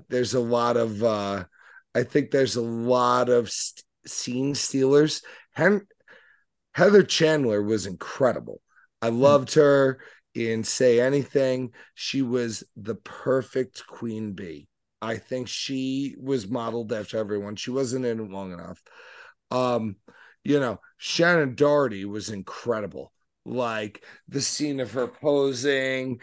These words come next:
Speaker 1: her being, like, the bulimic mess, like, amazing, amazing. But I think it has to go to the sociopath.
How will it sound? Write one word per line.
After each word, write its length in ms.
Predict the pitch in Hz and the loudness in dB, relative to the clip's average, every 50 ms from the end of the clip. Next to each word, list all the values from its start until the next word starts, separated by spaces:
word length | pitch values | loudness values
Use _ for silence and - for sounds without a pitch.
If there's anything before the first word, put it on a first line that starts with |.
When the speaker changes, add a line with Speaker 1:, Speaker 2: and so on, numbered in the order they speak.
| - - - - _ | -12 -18 -18 -20 _
Speaker 1:
her 320 | - - 139 143 147 143 | -6 0 4 6 8 6
being, 540 | 131 117 127 139 135 131 131 131 131 127 127 | 6 4 2 2 2 4 2 2 2 2 2
like, 280 | 127 123 123 120 117 101 - - | 4 4 4 2 2 -2 -6 -8
the 160 | 120 120 131 | -4 -4 -4
bulimic 840 | 117 101 123 117 110 110 113 113 117 120 120 120 117 107 - - 104 | -2 -2 -2 -2 0 0 -2 -2 -2 -2 -2 -2 -4 -4 -4 -4 -2
mess, 580 | 110 110 110 107 107 107 110 107 - - - | 0 0 0 0 0 0 0 0 0 0 0
like, 520 | - - 123 123 123 117 113 110 101 - - - - - - _ _ _ _ - | 0 0 2 2 4 4 2 2 -2 -6 -12 -20 -20 -20 -20 _ _ _ _ 2
amazing, 880 | 139 143 143 143 143 151 170 185 190 175 117 92 85 73 - - - 117 | 4 6 6 6 8 8 8 8 8 6 4 0 -2 -6 -8 -10 -8 -2
amazing. 540 | 120 135 143 147 139 135 120 98 113 110 98 | 2 4 4 6 6 4 4 2 -2 -4 -2
But 180 | - 139 135 | 0 0 0
I 180 | 131 131 143 143 | 2 2 0 0
think 460 | 131 - - 147 143 139 127 - - _ _ _ _ _ _ _ - | 0 0 0 0 0 0 -2 -6 -12 _ _ _ _ _ _ _ -8
it 160 | 120 113 - - - - _ _ - | -8 -8 -8 -8 -16 -20 _ _ -6
has 400 | - 113 107 113 104 - - - | -2 -2 0 0 -2 -2 -4 -4
to 120 | - - 110 | -4 -4 -4
go 480 | 90 98 110 101 98 92 87 92 90 - - - - - _ _ _ _ _ - | -4 -4 -4 -4 -4 -4 -4 -6 -8 -10 -14 -20 -20 -20 _ _ _ _ _ -4
to 140 | - 135 113 | -2 -2 -2
the 140 | 98 110 | -2 -2
sociopath. 1200 | 110 - - - - - 127 120 123 - - - 127 117 117 104 - - - 110 104 98 87 87 87 | -2 0 0 0 0 2 2 2 2 0 0 0 0 0 0 -2 -4 -8 -6 -4 -4 -4 -4 -6 -8